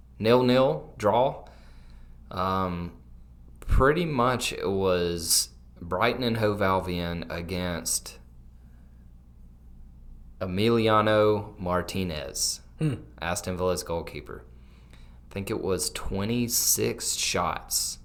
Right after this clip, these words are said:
Speaker 2: Yeah.
Speaker 1: by Brighton. Nine saves for Martinez. Yeah, all of my notes were basically Brighton and Hove Albion, Brighton and Hove Albion, Brighton and Hove Albion. I mean,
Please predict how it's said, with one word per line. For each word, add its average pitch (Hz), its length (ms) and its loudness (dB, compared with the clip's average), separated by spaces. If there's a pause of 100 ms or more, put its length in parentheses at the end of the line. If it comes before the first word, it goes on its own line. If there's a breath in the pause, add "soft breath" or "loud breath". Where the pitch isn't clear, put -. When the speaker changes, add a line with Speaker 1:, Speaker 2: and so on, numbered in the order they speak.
(320)
Speaker 2:
Yeah. - 220 -10 (360)
Speaker 1:
by 82 160 -6
Brighton. 82 560 -4 (640 soft breath)
Nine 110 460 4
saves 92 560 4
for 85 300 -2
Martinez. 80 1000 -6 (1120 soft breath)
Yeah, 92 340 0
all 117 340 4
of 123 120 4
my 123 180 8
notes 110 540 4
were 90 100 0
basically 92 680 -2
Brighton 85 360 0
and 92 120 -4
Hove 95 180 0
Albion, 80 380 -4
Brighton 90 300 -2
and 90 120 -4
Hove 95 220 -2
Albion, 78 520 -8 (140)
Brighton 85 260 -6
and 87 120 -8
Hove 85 180 -6
Albion. 82 420 -8
I 82 80 -8
mean, 90 320 -6